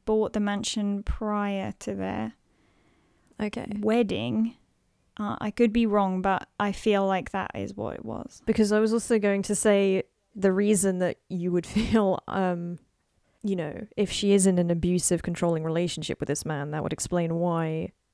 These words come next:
Speaker 2: she feels unsafe at home also.
Speaker 1: Yeah, yeah.
Speaker 2: So
Speaker 1: And that could be, like, and her saying it's just, like,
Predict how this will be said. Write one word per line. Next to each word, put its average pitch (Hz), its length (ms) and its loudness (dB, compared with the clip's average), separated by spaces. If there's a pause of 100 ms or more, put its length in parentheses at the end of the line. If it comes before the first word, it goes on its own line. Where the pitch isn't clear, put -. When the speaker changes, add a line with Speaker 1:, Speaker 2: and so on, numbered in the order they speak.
(320)
Speaker 2:
she - 220 -4
feels 165 800 0
unsafe 165 540 -2
at - 80 -2
home - 380 -4 (720)
also. - 380 -6 (100)
Speaker 1:
Yeah, 233 280 4 (380)
yeah. 220 160 0
Speaker 2:
So 156 320 0 (200)
Speaker 1:
And 220 200 2
that 208 140 -2
could 214 140 0
be, 202 420 0
like, 202 260 -4
and 208 140 -2
her 202 140 -4
saying 202 340 -4
it's - 220 -8
just, - 240 -8
like, 185 300 -6